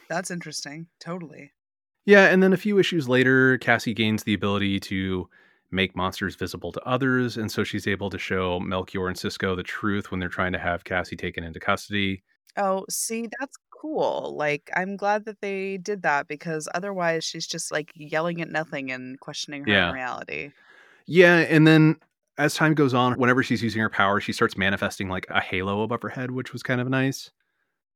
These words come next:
Speaker 1: Oh, okay. That's good. Give us a little indication.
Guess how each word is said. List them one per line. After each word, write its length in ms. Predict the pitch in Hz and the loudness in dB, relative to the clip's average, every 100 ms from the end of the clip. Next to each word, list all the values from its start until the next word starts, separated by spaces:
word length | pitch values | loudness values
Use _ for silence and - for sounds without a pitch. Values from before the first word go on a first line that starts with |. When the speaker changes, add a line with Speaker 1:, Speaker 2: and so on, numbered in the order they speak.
| _ _ _ _ - | _ _ _ _ -6
Speaker 1:
Oh, 240 | 277 262 | -2 -2
okay. 360 | 262 147 123 80 | -2 -4 -4 -6
That's 220 | 170 180 | -8 -10
good. 260 | - 50 50 _ _ _ _ _ | -10 -12 -12 _ _ _ _ _
Give 120 | 185 | -6
us 120 | 165 | -4
a 40 | 147 | -2
little 140 | 139 | -4
indication. 640 | 123 139 - 113 - 131 | -4 -8 -10 -10 -10 -16